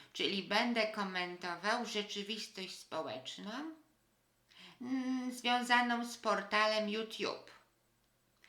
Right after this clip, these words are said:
Niedawno na kanale Chillerka ukazał się film, jak znajomi Marcina Dubiela i sam youtuber Marcin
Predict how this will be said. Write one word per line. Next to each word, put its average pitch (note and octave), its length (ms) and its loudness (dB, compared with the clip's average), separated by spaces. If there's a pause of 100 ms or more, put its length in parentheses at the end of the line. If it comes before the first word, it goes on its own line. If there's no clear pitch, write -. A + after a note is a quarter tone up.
(300)
Niedawno G3 920 10
na A#3 160 10
kanale G#3+ 760 6
Chillerka F3 1000 6 (400)
ukazał B3+ 580 4
się B3 220 -2
film, G#3 680 0 (720)
jak A3 440 6 (480)
znajomi A#3+ 1080 6 (140)
Marcina A3+ 580 4
Dubiela G3+ 840 4 (300)
i G#3+ 120 -2
sam B3 380 6 (120)
youtuber F#3+ 640 2
Marcin G#3 600 2